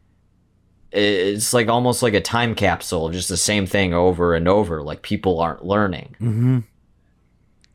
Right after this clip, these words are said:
Speaker 1: So, and I think that's a very similar theme. Um, but this is just on a grand scale, like, a universal level.
Speaker 2: Yeah. <laughs> Yeah. Yeah, even that, just the contrast between seasons one and two of Twin Peaks to that,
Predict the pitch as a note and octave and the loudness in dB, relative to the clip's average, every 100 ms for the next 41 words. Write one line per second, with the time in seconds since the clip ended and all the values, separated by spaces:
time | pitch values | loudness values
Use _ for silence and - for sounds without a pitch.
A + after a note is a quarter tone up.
0 | _ - - A2+ A2 G#2 A#2 A#2 C3 B2 | _ -8 0 2 4 2 0 0 0 2
1 | A2+ A2 A2 A2 G#2 A#2 A2 F#2 E2+ D#2+ | 2 2 2 2 2 0 2 0 0 -2
2 | - C3 A#2 F2+ D#2+ D#2+ _ _ _ _ | 0 2 2 0 -6 -12 _ _ _ _
3 | F#2+ F#2+ F2 F2+ G#2+ - G#2+ F#2 F#2+ - | -2 0 0 0 2 2 0 0 -2 -2
4 | G2+ F#2 - G2 F#2 F#2 F#2+ G#2+ G#2+ F#2+ | -2 -2 -2 -2 0 2 2 2 0 -2
5 | - - G2 F2 F2+ F2+ F2+ G#2+ A2 G2 | -4 0 2 2 2 0 2 2 2 2
6 | G2 G#2 - F#2+ F2 F#2 F2 D2 E2+ - | 0 0 2 0 2 0 0 -6 -10 -2
7 | B2+ A#2+ - E3 - - - - E3 - | 0 0 -2 -4 -4 -6 -4 -2 -2 -2
8 | D#3 D#3 - C#3 D3+ - - - - - | -2 -2 -4 -2 -2 -4 -20 -20 -20 -20
9 | - _ _ D3 D3+ E3+ F#3 D#3 C3+ B2+ | -20 _ _ 0 2 2 0 2 0 2
10 | A#2+ A#2+ - C3+ A#2+ A2+ A#2 A2 G#2 - | 0 0 0 0 0 0 0 -2 -2 -4
11 | G#2 A#2 G#2+ - A2+ A2 F#2+ G2 G#2+ G2+ | 0 0 0 -2 -4 -6 -6 -2 0 0
12 | F#2 - G#2 - A2 A2 - A2 - - | -2 -4 -4 -2 -4 -4 -4 -6 -6 -4
13 | F#2+ F2 F#2+ A#2 - | 0 2 0 0 -6